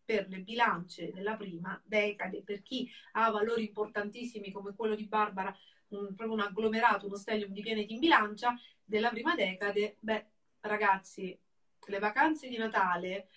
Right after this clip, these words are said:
saranno molto infuocate e probabilmente si vedrà l'ufficializzazione di alcuni rapporti.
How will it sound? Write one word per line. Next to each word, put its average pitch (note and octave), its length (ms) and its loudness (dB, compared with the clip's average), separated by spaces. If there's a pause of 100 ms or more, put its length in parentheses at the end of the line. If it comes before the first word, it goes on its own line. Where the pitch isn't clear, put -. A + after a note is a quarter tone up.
(120)
saranno G#3 480 -2
molto D#4+ 380 2
infuocate F#3 840 -2 (420)
e B3 140 -4
probabilmente A#3 840 0
si A#3 160 -6
vedrà G#3 340 2 (300)
l'ufficializzazione A3+ 1300 2
di G3+ 80 2
alcuni G3 360 -2
rapporti. - 800 -8